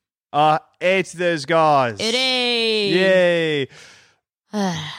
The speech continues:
Speaker 1: You should be able to eat the legs off a frog and then have the frog grow them back.
Speaker 2: I was thinking that about chickens the other day and with the wings and not the legs. But I guess the legs are also something you eat off the chicken, but they don't even really fly, so I don't. I think we could just rip 'em off.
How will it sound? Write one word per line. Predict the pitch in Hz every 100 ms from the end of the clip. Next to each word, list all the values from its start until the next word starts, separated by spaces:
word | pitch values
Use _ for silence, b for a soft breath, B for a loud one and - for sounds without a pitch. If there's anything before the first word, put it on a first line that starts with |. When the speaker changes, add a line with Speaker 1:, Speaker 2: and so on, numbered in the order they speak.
| B
Speaker 1:
You | 143 220
should | - 170
be | 147
able | 131 127
to | 113 117 110
eat | 113 -
the | 110
legs | 107 110 107
off | 101
a | 123
frog | - 110 107
and | 107
then | 110
have | 113 98
the | 113
frog | - - -
grow | - 69
them | -
back. | - - -
Speaker 2:
I |
was | 339
thinking | 392 440
that | 381
about | 254 -
chickens | 240 226 214
the | 190 180
other | 175
day | 160 135 120 113 -
and | 170 170
with | 175 170
the |
wings | 170 160 160
and | 170
not | 160 -
the | 123
legs. | 85 - -
But | - -
I |
guess | 330 -
the | 254
legs | 214 196 180
are | 175
also | 180 180
something | 170 147
you | 147
eat | 147
off | 131 -
the |
chicken, | - 120 147
but | 185 -
they | 277
don't | 320 -
even | 226 196
really | 180 151
fly, | - 135 113
so | - 127 -
I | 165
don't. | 208 - -
I |
think | 311 311
we | 175
could | -
just | - - _
rip | - 143
'em | 143
off. | 147 165